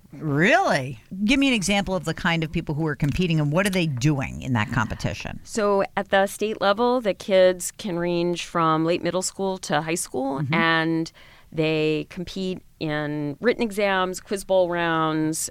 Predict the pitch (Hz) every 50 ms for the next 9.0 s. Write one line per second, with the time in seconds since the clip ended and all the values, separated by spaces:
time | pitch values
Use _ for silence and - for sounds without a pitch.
0 | - 151 139 135 147 - - - 214 214 - - - 180 175 175 175 170 170 170
1 | 170 165 - - - - - - - - - - - 196 190 185 190 185 - 202
2 | 180 180 175 180 180 175 175 175 175 165 165 160 - 156 156 151 160 156 160 160
3 | 165 160 160 156 156 - - - - 175 165 165 165 165 165 165 165 160 165 165
4 | 165 - - 170 - - 156 156 - 175 156 151 143 - - 127 131 135 135 135
5 | - 131 123 - - 113 - - - - - - 262 359 494 523 247 - - -
6 | - - 254 240 233 226 226 226 - - - - 254 214 220 214 196 220 220 226
7 | 220 240 247 277 285 285 - - 269 - 226 - - 196 - - 175 175 170 208
8 | 208 208 - - 175 180 190 202 214 220 226 226 - 233 226 233 240 240 233 -